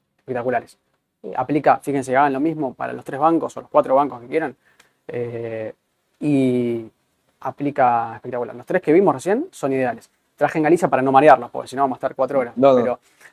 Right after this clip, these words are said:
Speaker 1: pero la realidad es que si uno aplica esta estrategia, funciona. Funciona no en tendencias,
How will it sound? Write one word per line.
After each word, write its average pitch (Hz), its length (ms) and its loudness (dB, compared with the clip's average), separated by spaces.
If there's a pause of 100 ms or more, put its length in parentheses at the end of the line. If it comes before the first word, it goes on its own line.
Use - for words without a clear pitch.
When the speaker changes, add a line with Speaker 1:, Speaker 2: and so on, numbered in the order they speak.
(160)
Speaker 1:
pero 131 500 6
la 139 200 0
realidad 135 300 4
es 185 60 -6
que 143 280 -4 (360)
si - 240 -6
uno 185 140 4
aplica 180 300 4
esta - 200 -6
estrategia, 135 600 0 (1000)
funciona. 123 440 -6 (300)
Funciona 160 580 0
no 156 160 4
en 185 40 2
tendencias, 156 640 2